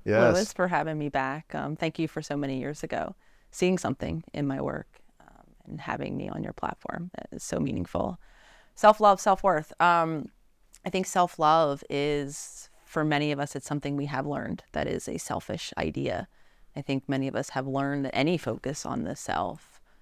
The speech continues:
Speaker 2: having needs, having space to meet our needs, sometimes having, you know, things that we're caring for, even when someone else does want or need something from us, support from us. And I very much am that person. Um, I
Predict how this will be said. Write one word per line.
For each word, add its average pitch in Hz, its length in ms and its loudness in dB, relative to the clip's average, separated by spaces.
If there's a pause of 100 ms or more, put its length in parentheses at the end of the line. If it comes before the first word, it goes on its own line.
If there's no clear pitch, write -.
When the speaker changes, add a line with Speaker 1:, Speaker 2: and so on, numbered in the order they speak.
(100)
Speaker 2:
having 117 400 -6
needs, 180 720 -2
having 117 300 -2
space 190 400 2
to 180 100 -4
meet 170 180 0
our 160 140 2
needs, 160 440 -4
sometimes - 420 -6
having, 127 400 -4 (340)
you 147 80 -6
know, 135 80 -2
things 143 220 -4
that - 120 -4
we're 120 120 -4
caring 135 360 -4
for, 127 460 -2
even 135 500 -4 (100)
when 156 300 2
someone 147 400 -2
else - 380 -2
does - 260 -2
want - 280 -4
or 170 80 -4
need - 320 -6
something - 480 -6
from - 260 -4
us, - 180 -4
support - 440 -8
from - 180 -6
us. - 340 -8 (460)
And 131 260 -4
I 131 180 2
very 131 180 -4
much - 260 -6
am - 80 -4
that - 160 -4
person. 190 580 0
Um, 143 400 -8
I 127 280 -8